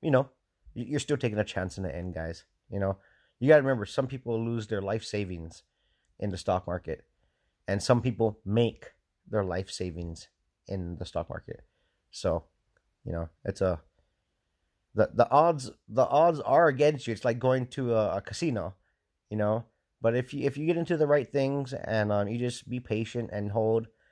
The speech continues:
uh, and then just kinda know when to get out of it before things get too bad with something, um, that's something to,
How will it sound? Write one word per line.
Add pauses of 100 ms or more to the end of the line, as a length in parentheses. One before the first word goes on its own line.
(420)
uh,
and
then
just
kinda
know
when
to
get
out
of
it
before
things
get
too
bad
with
something, (560)
um,
that's
something
to,